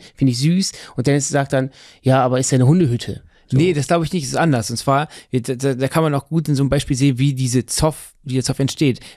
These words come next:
Speaker 2: Benni sagt, „Hier steht eine gelb-weiße.“ Dann sag ich, „Nee, die ist aber weiß-gelb.“ Und das sind dann, ähm,
Speaker 1: Da kippt's, da kippt die
Speaker 2: Diskussionen,
Speaker 1: Stimmung.
Speaker 2: die acht Minuten dauern. Und dann, „Nee, ja, gut, das, das ist, wär so typisch.“ Äh, so einen kleinen Scheiß sich dann irgendwie rei-, äh, in Rage reden, das ist aber auch dann auch kein Streit, wo man dann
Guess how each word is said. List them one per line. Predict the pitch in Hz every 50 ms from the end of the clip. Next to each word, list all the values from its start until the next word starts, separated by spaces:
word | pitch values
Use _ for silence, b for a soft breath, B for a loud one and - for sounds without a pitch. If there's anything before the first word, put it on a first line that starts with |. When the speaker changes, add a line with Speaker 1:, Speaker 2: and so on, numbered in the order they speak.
| B
Speaker 2:
Benni | - 143 151 143
sagt, | 156 160 -
„Hier | - 156
steht | - - 160 139
eine | 156 131
gelb-weiße.“ | 131 135 139 139 123 117 120 117 117 113 - - 98 90
Dann | 107 123
sag | 120 -
ich, | 131 120 -
„Nee, | 135 123
die | 113 120
ist | 110 127
aber | 120 110 110
weiß-gelb.“ | 120 123 123 - - - 160 143 127 117 101 - B B B B B B -
Und | 117 175
das | 175 170 -
sind | 226 196 180
dann, | 170 165 165 143 b b b -
ähm, | - 156 151 143 127 B B
Speaker 1:
Da | - 151 143
kippt's, | - 196 180 - - - -
da | 156
kippt | 165 160 190
die |
Speaker 2:
Diskussionen, | - 185 170 - - 185 202 214
Speaker 1:
Stimmung. | 220 233 233
Speaker 2:
die | 185 156 - 175
acht | 175 - - - -
Minuten | 185 175 160 151 139 - 139 127
dauern. | 113 107 104 104 107 104 117
Und | 120 120
dann, | 127 131 135 135
„Nee, | 143 151 160 165 156
ja, | 139 123 123
gut, | 117 - 160 147 - -
das, | 156 151 - - 156
das | 143 151 143 135
ist, | 147 - 127 120
wär | 139 131
so | 127 120
typisch.“ | - - 131 127 - 110 110 104 - -
Äh, | 110 123 120 B B B B B
so | - 131
einen | 135 -
kleinen | - 135 131 139 147
Scheiß | - - 139 127 131 135 -
sich | - 127 -
dann | 131 127 123
irgendwie | 127 127 117 123 123
rei-, | 117 107 113 127 139
äh, | 127 120 123 113 131 120 120 120 120 B B B -
in | 135 135
Rage | - 131 147 156 135 135 117
reden, | 135 135 127 131
das | 131 123 -
ist | -
aber | 143 123 135
auch | 131
dann | - 135 127 120
auch | 110 -
kein | - 135 131
Streit, | - - - 117 131 143 120 - - -
wo | 110
man | 120 117
dann | 120 120 117 110